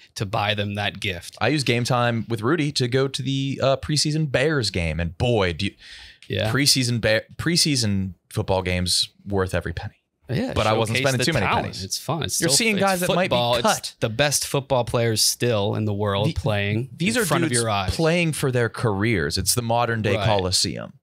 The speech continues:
Speaker 1: Mm-hmm.
Speaker 2: Um, but anyway, yeah, Game Time created by fans for fans. It's possible to get any ticket you need and want with the Game Time app.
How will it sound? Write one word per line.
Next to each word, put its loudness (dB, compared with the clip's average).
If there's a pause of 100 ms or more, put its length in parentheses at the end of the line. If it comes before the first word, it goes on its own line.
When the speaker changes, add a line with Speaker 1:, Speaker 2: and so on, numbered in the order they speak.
(160)
Speaker 1:
Mm-hmm. -6
Speaker 2:
Um, 2
but 2
anyway, 0
yeah, -2
Game 0
Time 0
created 0
by 2
fans -2
for 0
fans. 2 (300)
It's -4
possible 0
to -2
get 0
any 2
ticket -2
you 0
need 2
and 0
want 0
with -8
the -4
Game 0
Time 0
app. -2